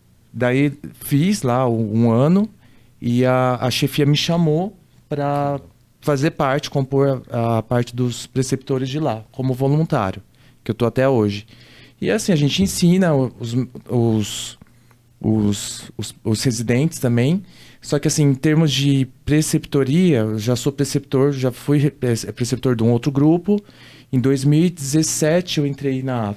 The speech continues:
na, na, na afia, né? É, então, eu lido tanto com os pós-graduandos como os residentes mesmo. E a gente vê assim que tem, eu acho que no final eles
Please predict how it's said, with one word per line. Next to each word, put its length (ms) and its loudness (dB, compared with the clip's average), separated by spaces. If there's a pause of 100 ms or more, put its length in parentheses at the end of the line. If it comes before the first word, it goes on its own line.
na, 460 -2
na, 300 0
na 260 2
afia, 300 -6
né? 240 -2 (760)
É, 360 0
então, 360 0 (280)
eu 300 2
lido 340 2
tanto 320 0
com 180 0
os 140 -2
pós-graduandos 800 0
como 220 -2
os 140 -10
residentes 560 -4
mesmo. 380 -2 (840)
E 40 -6
a 60 -2
gente 260 -2
vê 140 0
assim 300 0
que 160 -4
tem, 680 0
eu 160 -4
acho 160 -2
que 100 0
no 100 2
final 400 0
eles 260 -2